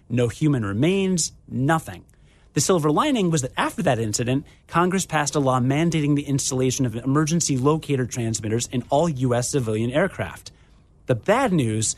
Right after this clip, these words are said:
is that since nineteen eighty-eight, more than sixteen thousand people have disappeared in the Alaskan Triangle. Now, there's at least one possible scientific explanation for this, and that's shifting terrain.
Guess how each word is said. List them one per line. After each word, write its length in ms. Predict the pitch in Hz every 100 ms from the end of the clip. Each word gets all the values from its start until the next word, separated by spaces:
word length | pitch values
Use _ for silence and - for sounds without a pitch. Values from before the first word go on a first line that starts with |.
| - _
is 180 | 135 113
that 120 | 127
since 220 | 131 110
nineteen 340 | 139 151 156 151
eighty-eight, 480 | 135 123 139 202 - - _
more 120 | 147
than 180 | 143 127
sixteen 640 | - - 220 - 208 190
thousand 540 | 165 - 151 180 170 170
people 260 | 170 165
have 100 | 151
disappeared 600 | 135 143 151 - 196 170
in 120 | 135 131
the 100 | 123
Alaskan 440 | 120 117 117 123
Triangle. 560 | 104 131 113 95 92 - _ _ _ -
Now, 80 |
there's 160 | 143 165
at 60 | 165
least 200 | 175 147
one 360 | 143 254 339
possible 440 | 302 208 190 165 151
scientific 520 | 143 127 120 131 117
explanation 560 | 117 - 131 180 139
for 100 | 107
this, 300 | 101 104 - - -
and 120 | 120
that's 280 | 147 160 -
shifting 500 | - - 220 - 190
terrain. 500 | 160 139 135 98 82